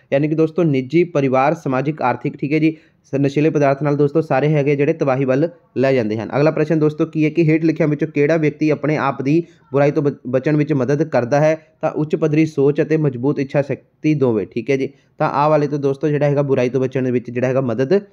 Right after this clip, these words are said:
ਕਰਦਾ ਹੈ। ਉਸ ਤੋਂ ਬਾਅਦ ਹੈ ਦੋਸਤੋ ਆਪਣਾ ਕਿ ਕਿਹੜੀ ਚੀਜ਼ ਸਾਨੂੰ ਮਹਾਨ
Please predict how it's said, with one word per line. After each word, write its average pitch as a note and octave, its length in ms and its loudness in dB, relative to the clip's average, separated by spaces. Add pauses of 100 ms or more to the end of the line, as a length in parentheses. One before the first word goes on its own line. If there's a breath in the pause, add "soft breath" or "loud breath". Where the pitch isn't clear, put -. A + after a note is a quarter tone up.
(240 soft breath)
ਕਰਦਾ C#3 240 2
ਹੈ। F#2 260 -6
ਉਸ B2+ 100 -4
ਤੋਂ - 160 -4
ਬਾਅਦ D#3 140 4
ਹੈ D#3 140 2
ਦੋਸਤੋ D3+ 300 -2
ਆਪਣਾ D#3 140 -4
ਕਿ D#3+ 120 -10
ਕਿਹੜੀ D#3+ 280 0
ਚੀਜ਼ D3+ 280 0
ਸਾਨੂੰ D3+ 320 0
ਮਹਾਨ D3 380 0